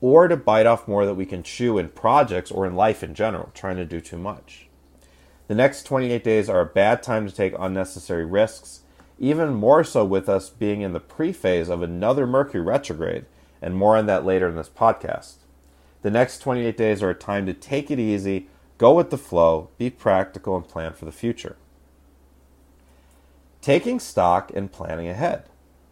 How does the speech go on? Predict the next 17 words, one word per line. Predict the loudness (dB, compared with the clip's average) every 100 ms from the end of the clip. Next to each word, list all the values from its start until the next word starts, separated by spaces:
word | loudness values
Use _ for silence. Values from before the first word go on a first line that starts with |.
| _ _ _ _ _ _ _ _ _ _ 2
Hopefully | 4 4 4 0
you've | 0
taken | 0 0 0 -4
stock | 2 2 2
of | -4
where | 0 0
you're | 2 2
at | 2 0
in |
life | 0 2 2 0
as | -10 -8
we |
prepare | -10 -10 -4 0
to | 0
turn | -4 -6 -6
the |
calendar | -8 -8 -2 -2 2 0 0